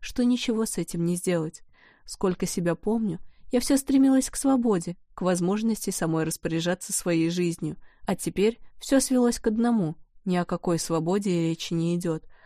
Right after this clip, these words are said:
Впрочем, скорая смерть в любом случае может решить эту проблему. Ну или возрождение драконов.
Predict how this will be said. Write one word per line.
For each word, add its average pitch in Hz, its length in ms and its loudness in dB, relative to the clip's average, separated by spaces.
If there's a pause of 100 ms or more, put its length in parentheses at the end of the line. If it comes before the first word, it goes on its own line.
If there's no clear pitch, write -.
(340)
Впрочем, 240 380 2 (160)
скорая 269 420 4
смерть 254 400 -2
в 233 80 -2
любом 220 320 0
случае 175 420 -2
может 170 360 -2
решить 185 360 -6
эту 175 160 -6
проблему. 170 600 -2 (560)
Ну 311 180 6
или 247 100 6
возрождение 180 800 0
драконов. 160 580 -2